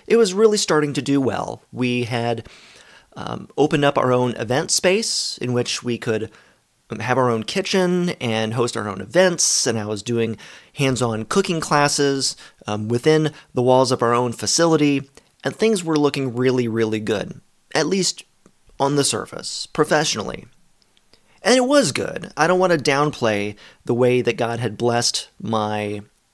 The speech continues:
my ministry and my, uh, my profession at the time. Being really honest with you,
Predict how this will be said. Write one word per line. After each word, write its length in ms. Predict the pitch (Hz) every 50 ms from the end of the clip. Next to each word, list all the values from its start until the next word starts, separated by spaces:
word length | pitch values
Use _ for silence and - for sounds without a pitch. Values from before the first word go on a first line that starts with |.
| _ _ _ _ _ _ -
my 180 | 127 120 107
ministry 880 | 101 104 117 131 139 143 139 - - 127 120 117 113 113 110 110 107 107
and 380 | - 110 104 104 104 104 101 101
my, 500 | 110 107 104 104 101 98 101 101 98 - _ - - - - - - _ _ _
uh, 240 | - - - - 64
my 180 | - 131 123
profession 680 | - - 131 127 - 101 104 101 - 110 101 92 87 - _ _ _ _ -
at 160 | - 117 113
the 60 | - 113
time. 440 | - - 107 95 95 95 92 95 - _ _ - - _ _ _ _ _ _ _ _ _ _ _ _ _ _ _ _ _ _ _ _ _ _ _ _ - 123
Being 280 | 120 202 254 262 226 196
really 240 | 190 185 160 139 -
honest 600 | 117 113 117 117 139 170 190 - - - - - _ _ _ _ _ _ _ _ _ _ _ -
with 180 | 160 175 175 -
you, 300 | 180 175 170 170 170